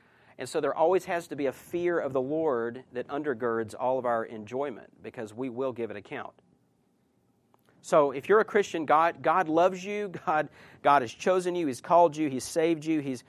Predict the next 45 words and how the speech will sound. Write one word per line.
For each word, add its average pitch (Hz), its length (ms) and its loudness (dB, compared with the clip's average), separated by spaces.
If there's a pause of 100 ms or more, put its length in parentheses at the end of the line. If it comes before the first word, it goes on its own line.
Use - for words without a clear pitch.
(140)
He's 120 220 -10
given 156 260 0
you 147 120 -2
to - 120 -8
Christ. 143 500 2 (440)
And 127 120 -8
because 135 300 -4
of 120 60 -6
all 165 280 6
of 147 100 2
this, 120 240 -2
your 123 120 0
primary 156 520 -2
assignment 135 480 -2
is - 100 -14
to 123 140 -6
live 139 260 0
for 139 180 -6
Him 123 260 -8
and 120 240 -10
to 110 200 -8
obey 131 340 -4
Him. 113 220 -10
And 117 120 -10
that, 151 180 -4 (100)
that 160 200 0
should 143 280 -6
be 147 120 -2
before 135 320 -6
every 139 300 -4
other 123 220 -6
assignment. 117 500 -8 (720)
It 123 140 -8
supersedes 170 800 -2
every 127 320 -2
other 113 180 -4
assignment. 98 520 -6 (440)
It 165 100 -2
will 156 160 4
last 175 380 4
longer 151 640 2
than 120 240 -4
every 127 320 0
other 113 340 -4
assignment 113 560 -6